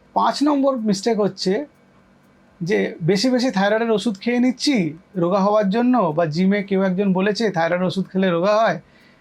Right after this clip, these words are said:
বেশি বেশি খেয়ে নিচ্ছি, কিন্তু, আহ, সেটা আমরা ডাক্তারবাবুকে বললাম না যে, "আহ, ডাক্তারবাবু বলেছেন একটা করে খেতে, আমি একটু তাড়াতাড়ি রোগা হওয়ার জন্য দুটো করে খাচ্ছি।"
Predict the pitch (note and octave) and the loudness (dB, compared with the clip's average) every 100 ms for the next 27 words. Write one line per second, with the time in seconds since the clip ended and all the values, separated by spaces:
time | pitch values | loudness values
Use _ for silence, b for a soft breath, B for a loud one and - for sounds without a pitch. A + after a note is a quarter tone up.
0 | b - D#3+ A3 G#3 A3+ F#3+ G3 G#3+ A3+ | b -4 -2 0 0 -2 -2 -2 0 -2
1 | - C#4 B3+ - G3+ G3 F#3+ F3 - b | -2 -4 -4 -2 -2 2 0 0 -6 b
2 | b - E3 D3+ D3+ D3+ D#3 E3+ D3+ E3 | b -10 -4 0 0 0 -2 -4 -8 -10
3 | D#3+ E3+ - F#3+ G3 G3+ F3+ E3 F#3+ F#3+ | -6 -6 -4 -4 -2 0 -2 0 0 0
4 | F#3 F#3+ E3 D#3+ D#3 D3 C#3+ D#3 _ _ | 0 0 2 2 0 -2 -8 -12 _ _
5 | _ _ _ _ _ - F3 F3+ E3+ D#3+ | _ _ _ _ _ -8 -2 0 0 0
6 | G#3 G#3 A3 A3+ G#3 F#3+ A3 A#3 - B3+ | 0 2 0 0 -2 -2 -2 -2 0 -2
7 | C4 A3+ G3 G3 G#3+ E3+ F#3 F3 G#3 G#3+ | 0 0 0 0 -2 -2 -2 0 0 0
8 | G3+ G3+ G#3+ G3+ G#3+ F#3 F#3+ F#3+ F3 D#3 | 2 2 2 2 2 2 0 0 0 -2
9 | C3 - | -6 -8